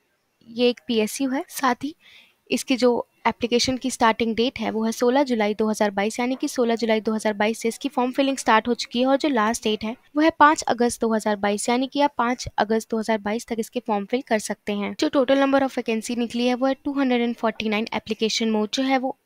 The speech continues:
ऑनलाइन है। देख सकते हैं आप यहाँ पे इस तरह से वैकेंसी गिवन है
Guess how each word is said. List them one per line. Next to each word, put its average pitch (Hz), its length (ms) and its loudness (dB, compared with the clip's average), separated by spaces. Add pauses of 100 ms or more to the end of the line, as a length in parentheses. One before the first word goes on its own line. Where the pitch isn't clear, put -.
ऑनलाइन 214 420 -2
है। 233 120 -6 (200)
देख 247 240 0
सकते - 280 -4
हैं 262 140 -2
आप 294 180 -4
यहाँ 233 280 -2
पे 233 100 0
इस 226 120 -6
तरह 226 180 0
से 233 120 -6
वैकेंसी 220 520 -4
गिवन 233 260 0
है 220 100 -4